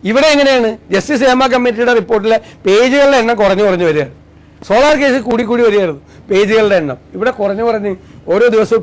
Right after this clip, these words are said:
പേജുകളുടെ എണ്ണം വരികയാണ്. അപ്പോൾ അതിൽ ആ റിപ്പോർട്ട് പുറത്തുവിട്ടതിൽ തന്നെ കൃത്രിമം കാണിച്ചു. പിന്നെ ഈ, ആ,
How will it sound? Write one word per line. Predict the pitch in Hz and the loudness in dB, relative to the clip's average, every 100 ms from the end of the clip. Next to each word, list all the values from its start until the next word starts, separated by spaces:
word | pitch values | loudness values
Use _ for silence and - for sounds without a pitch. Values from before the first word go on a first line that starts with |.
| 196 | 0
പേജുകളുടെ | 196 214 240 247 233 | 0 2 2 2 0
എണ്ണം | 240 247 | -2 0
വരികയാണ്. | 240 185 139 - - - - - | 0 0 -6 -18 -20 -20 -20 -8
അപ്പോൾ | 185 240 | -2 0
അതിൽ | 208 302 269 226 | 0 0 2 2
ആ | 262 220 | 2 0
റിപ്പോർട്ട് | - 269 226 285 247 | 0 0 0 -2 0
പുറത്തുവിട്ടതിൽ | 247 262 247 254 254 247 | -2 -2 -2 0 0 0
തന്നെ | 240 254 | -2 -2
കൃത്രിമം | 226 190 220 214 | -4 -2 0 0
കാണിച്ചു. | 180 147 - - - - - - - - - - - | -2 -4 -14 -20 -20 -20 -20 -20 -20 -20 -20 -20 -6
പിന്നെ | 190 254 277 | -2 0 0
ഈ, | 262 - | -2 -2
ആ, | 185 | 2